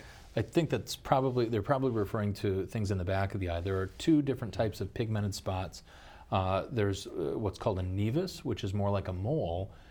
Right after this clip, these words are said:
and then there's something called a congenital hypertrophy of the retinal pigment epithelium. We call them chirpies.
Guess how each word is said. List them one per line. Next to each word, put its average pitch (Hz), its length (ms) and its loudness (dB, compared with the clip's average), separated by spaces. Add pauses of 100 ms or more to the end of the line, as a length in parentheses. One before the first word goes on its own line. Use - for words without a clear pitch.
(220)
and 101 180 0
then 101 140 2
there's 98 440 0
something 101 400 -4
called 98 220 -4
a 92 60 -2
congenital 104 600 0
hypertrophy 98 720 -2
of 92 80 -2
the 90 80 -4
retinal 92 260 -2
pigment 95 320 -2
epithelium. 82 480 -6
We 87 80 -8
call 101 180 -4
them 90 80 -4
chirpies. 87 440 -2